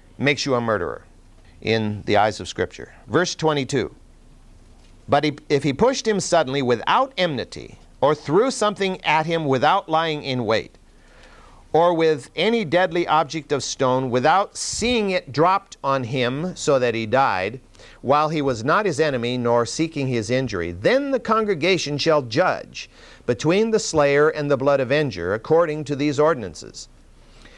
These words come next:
And the congregation shall deliver the manslayer from the hand of the blood avenger, and the congregation shall restore him to the city of refuge to which he fled.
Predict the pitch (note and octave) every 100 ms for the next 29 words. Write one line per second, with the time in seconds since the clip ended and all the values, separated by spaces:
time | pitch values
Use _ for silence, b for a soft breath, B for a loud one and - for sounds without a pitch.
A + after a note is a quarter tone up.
0 | B C#3+ C#3 B2+ F3+ A3+ E3+ D#3+ D#3+ E3+
1 | - D#3+ C3 C3 E3+ F#3 C3 B2+ C#3 F3
2 | - A#2 A#2 A#2+ - F3 F#3+ C#3+ D#3+ G3+
3 | G#3+ F3 D3+ D3+ E3 D3 C3+ D3+ G2+ G2
4 | A#2+ B2+ F3 F3+ D#3 E3+ E3 D3+ D3 C3
5 | - - G#3+ F3+ B2+ C3 C3+ B2 - E3+
6 | C3+ A2 D#3+ E3+ A2+ A2 - - C3+ D3
7 | D#3 D3+ F3 F#3 A2+